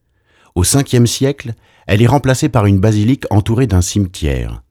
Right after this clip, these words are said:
À la fin du onzième siècle ou au début du douzième, les moines bénédictins de Saint-André de Villeneuve-les-Avignon, qui possèdent l'église, la font reconstruire.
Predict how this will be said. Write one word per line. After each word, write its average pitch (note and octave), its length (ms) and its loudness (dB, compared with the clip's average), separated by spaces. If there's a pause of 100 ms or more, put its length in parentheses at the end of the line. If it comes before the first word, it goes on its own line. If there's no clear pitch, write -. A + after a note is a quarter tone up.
(1000)
À F#2+ 100 4
la F2+ 140 4
fin C3+ 220 0
du D#2+ 140 0
onzième E2+ 380 2
siècle A#2+ 580 0
ou D#2 180 0
au D2+ 60 0
début E2+ 340 0
du B1+ 120 -8
douzième, A#2+ 580 0 (380)
les F#2 140 4
moines A2+ 320 6
bénédictins G2+ 680 0
de D2+ 100 0
Saint-André G2 580 2
de C#2+ 120 -2
Villeneuve-les-Avignon, D#2 1040 0 (340)
qui E2+ 100 0
possèdent C#2+ 420 -4
l'église, A#2+ 500 -2 (340)
la G#2 140 2
font C3+ 180 0
reconstruire. C#2+ 880 -2